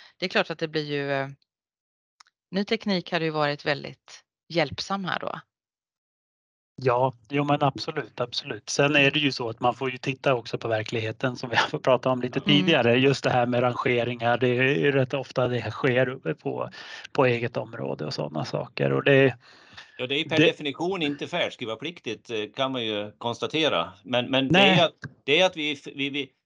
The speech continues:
Speaker 3: så här, eh, om föraren har tagit ut sitt kort, då registrerar han ju per automatik egentligen sin vilotid. Men,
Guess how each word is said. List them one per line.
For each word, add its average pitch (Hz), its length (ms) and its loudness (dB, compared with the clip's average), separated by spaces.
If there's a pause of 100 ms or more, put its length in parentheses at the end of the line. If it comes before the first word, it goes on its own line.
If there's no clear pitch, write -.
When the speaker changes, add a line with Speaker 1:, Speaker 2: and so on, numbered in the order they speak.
Speaker 3:
så - 140 -4
här, 135 340 2 (120)
eh, 110 280 -2 (340)
om 131 180 -10
föraren 151 240 0
har 190 80 2
tagit 156 340 -2
ut 185 120 -4
sitt 135 200 -10
kort, - 420 -6 (100)
då 143 220 0
registrerar 151 600 2
han 139 180 4
ju 120 80 -2
per 123 160 2
automatik 127 600 -2
egentligen 117 460 -2
sin 107 140 -6
vilotid. 107 540 -6
Men, 98 140 -4